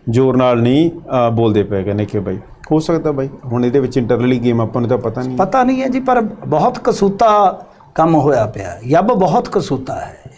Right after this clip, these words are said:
Speaker 1: ਜੀ, ਜੀ, ਜੀ, ਜੀ, ਜੀ। ਤਾਂ ਇਹਦੇ ਨਾਲ ਹੀ ਇੱਕ ਵੀਰ ਦਾ ਹੋਰ ਉੱਪਰਲੇ ਪਾਸੇ ਕੁਮੈਂਟ ਸੀਗਾ ਜੀ ਕਿ ਪੰਜਾਬ ਦੇ ਮੁੱਦਿਆਂ ਨੂੰ ਲੈ ਕੇ ਆ, ਅ, ਪਰ ਇਸ ਤੋਂ ਪਹਿਲਾਂ ਹੀ ਕਹਿੰਦੇ ਪਏ ਆ ਸੁਵਿੰਦਰ ਜੀ, ਉਹ ਕਹਿੰਦੇ ਲਿਕਰ ਕੇਸ ਦੇ ਵਿੱਚ ਵੀ ਪੰਜਾਬ ਗੌਰਮੈਂਟ 'ਤੇ ਕੀ ਅਸਰ ਪੈ ਗਿਆ ਜੀ, ਕਹਿੰਦੇ ਕਿ I mean ਕਿ ਮਾਨ ਸਾਹਿਬ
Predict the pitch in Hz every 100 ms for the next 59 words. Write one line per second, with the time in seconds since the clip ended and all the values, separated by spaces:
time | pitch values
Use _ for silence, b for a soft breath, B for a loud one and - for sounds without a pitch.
0 | 123 110 90 - - 104 92 90 80 -
1 | - 110 - b b _ 120 117 139 131
2 | 120 131 131 127 139 120 120 110 123 101
3 | 110 117 123 123 120 110 123 120 117 117
4 | 110 123 113 117 110 101 120 120 107 139
5 | B B B B _ 120 113 113 127 117
6 | 117 117 127 120 117 123 120 110 110 123
7 | 117 147 143 131 123 117 127 123 120 135
8 | 127 135 139 135 135 127 127 160 - -
9 | - 127 117 120 113 135 143 143 131 131
10 | 151 139 127 135 123 120 139 139 123 117
11 | 113 123 123 120 120 127 123 110 113 120
12 | 113 110 107 113 113 113 107 110 113 120
13 | 123 120 123 110 117 113 131 131 135 147